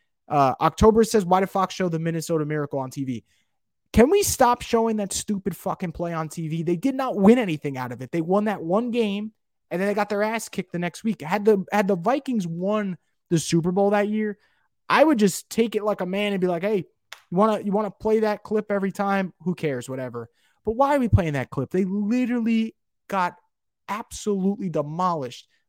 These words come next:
the following week. But anyway, all right, that, that's probably where we'll wrap it up here. Just, just glad you brought that up. I had that note down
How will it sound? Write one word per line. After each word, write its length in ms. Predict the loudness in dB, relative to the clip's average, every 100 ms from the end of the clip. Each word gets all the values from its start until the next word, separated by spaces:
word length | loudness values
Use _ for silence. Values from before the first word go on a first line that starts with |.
| -10
the 80 |
following 380 | -4 -2 -2 -4
week. 160 | -10 -16 _ _ _ _
But 100 | 4
anyway, 200 | 4 4
all 100 | 2
right, 120 | 2 2
that, 140 | 4 4
that's 140 | 2
probably 180 | 4 6
where 80 | 6
we'll 80 |
wrap 200 | 4 0
it 60 | -2
up 140 | -6
here. 160 | -8 -14 _ _ _ _
Just, 200 | -10 -8 -8 -4
just 360 | -4 -4 -12 -4
glad 240 | 2 2 2
you 80 |
brought 220 | 0 0 0
that 100 | -2
up. 220 | -2 -2
I 80 | -4
had 240 | 2 2
that 160 | 2 -2
note 300 | -2 -4 -4
down 320 | -4 -2 -6